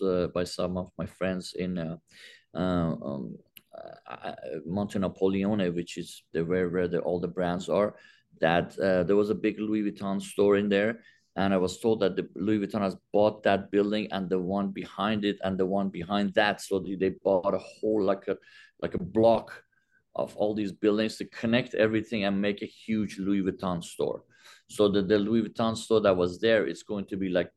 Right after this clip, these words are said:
four times bigger now, and they're, they're working on it. And, uh, the same thing with, uh, Armani. Armani is opening, uh, new, new spaces and all that. So it's, it, it's going crazy. It's, it's really, um, really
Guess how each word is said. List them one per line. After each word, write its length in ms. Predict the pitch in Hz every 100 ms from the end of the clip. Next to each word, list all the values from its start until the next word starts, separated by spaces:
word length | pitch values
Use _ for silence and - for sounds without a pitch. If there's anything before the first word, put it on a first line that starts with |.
| _
four 240 | - 98 98
times 320 | 92 85 -
bigger 340 | 98 80 76
now, 220 | 67 57 - _
and 160 | 87 82
they're, 240 | 87 85 -
they're 120 | 90
working 380 | 87 90 87 85
on 180 | 71 -
it. 80 | - _ - - - _ _ _ _
And, 380 | 104 107 104 90
uh, 400 | 104 104 95 90 76 - -
the 80 |
same 320 | - 120 113 104
thing 260 | 107 104
with, 180 | 101 92
uh, 280 | 85 95 85
Armani. 500 | 92 90 95 101 101
Armani 460 | 85 85 85 98 95
is 120 | -
opening, 420 | 90 - 95 92 -
uh, 180 | 90 82 71
new, 280 | 90 87 85 92
new 200 | 92 90
spaces 460 | - 95 92 92
and 140 | 92 92
all 120 | 92
that. 240 | 95 98 - - - _
So 320 | - 113 113
it's, 360 | - 113 - -
it, 160 | 110 -
it's 180 | 113 -
going 300 | 117 123 123
crazy. 560 | - 113 123 117 82
It's, 240 | 85 - -
it's 300 | 90 - 95
really, 600 | 98 113 110 104 98 - - - - _ -
um, 380 | 90 95 95 85
really 640 | 87 92 98 107 104 95